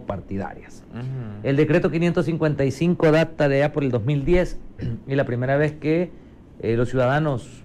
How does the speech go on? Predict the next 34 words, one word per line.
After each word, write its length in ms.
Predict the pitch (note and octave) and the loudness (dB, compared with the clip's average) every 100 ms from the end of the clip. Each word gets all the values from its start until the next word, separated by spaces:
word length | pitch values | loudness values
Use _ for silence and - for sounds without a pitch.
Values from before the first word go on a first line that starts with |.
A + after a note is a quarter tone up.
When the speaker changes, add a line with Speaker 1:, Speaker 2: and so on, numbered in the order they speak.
| - | -2
Speaker 1:
pudimos 340 | B2 C#3+ D3 | 0 2 0
aspirar 560 | C#3+ C#3 C#3 C#3+ G2 - - - - | 0 0 2 2 0 -8 -20 -20 -10
a 420 | G#2 G#2 G2+ G2+ G2+ | -4 -2 -2 -2 -2
una 160 | C3 D3 | -2 -2
candidatura 540 | C#3 C3+ B2 D#3 C3+ | 0 0 0 2 2
a 40 | A#2+ | 2
diputado 460 | A2+ G2+ C3+ A#2+ | -2 -4 -2 -4
sin 240 | - F#3+ D#3+ | 0 0 0
partido 320 | B2+ D3 D3+ | 0 0 0
político 400 | D3+ D3+ E3+ E3 | 0 -2 -2 -2
fue 100 | C3+ | -2
en 80 | A#2+ | -4
el 80 | |
dos 100 | G#2 | -6
mil 200 | G2 G#2+ | -6 0
doce, 320 | D#3+ F#3 G2+ - - - - - | 2 2 0 -14 -18 -20 -20 -8
primer 260 | A#2+ C3+ | 0 2
evento 280 | C#3+ D3+ D3 | 2 2 0
electoral 400 | C#3 C3+ B2+ D3+ | -2 -2 -2 0
en 100 | D#3 | 0
el 160 | B2 G#2+ | -2 -6
que 260 | - A2 F#2+ | -4 -4 -4
se 80 | - | -4
podía 280 | G#2+ B2 | 0 0
participar 480 | A#2 A#2+ G2+ - A#2 | 0 -4 -8 -4 -4
como 160 | A#2 G#2 | -2 -4
candidato 460 | G#2 G2 A2 A#2+ | -2 -2 -2 -2
no 140 | A2+ A2 | -4 -2
partidario. 440 | A2+ A2+ B2+ F3+ | -4 0 2 4
De 120 | C#3 | 2
hecho, 160 | C3 C3 | 0 0
yo 100 | C3 | 0
lo 80 | C3 | 0
intenté. 540 | A#2 A2+ F#2+ E3+ F#3+ | -2 -4 -2 -2 -2